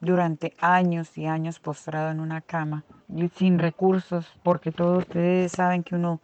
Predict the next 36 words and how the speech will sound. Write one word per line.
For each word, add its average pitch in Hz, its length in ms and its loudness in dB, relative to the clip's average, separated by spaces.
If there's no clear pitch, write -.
todo 165 180 -2
se 151 160 -4
va 147 80 0
acabando, 156 600 0
sin 165 180 -2
recursos, 165 680 -2
ya 156 180 -2
sin 160 200 -2
medicina, 151 720 -2
y, 165 280 -4
y, 170 320 -2
y 175 80 0
viendo 175 380 0
uno 180 220 0
se, 180 400 0
viendo 175 340 -2
uno 180 280 -2
su 165 160 -6
ser 170 280 -2
querido, 175 500 0
cómo, 196 540 2
cómo 190 280 2
se 180 120 -4
va 165 140 2
deteriorando, 170 840 0
es 160 180 -6
muy 160 200 -2
duro, 208 380 0
es 165 140 -4
muy 165 200 -2
duro, 220 360 0
es 151 140 -6
muy 160 180 -4
duro, 185 300 0
muy 170 180 2
triste. 190 560 2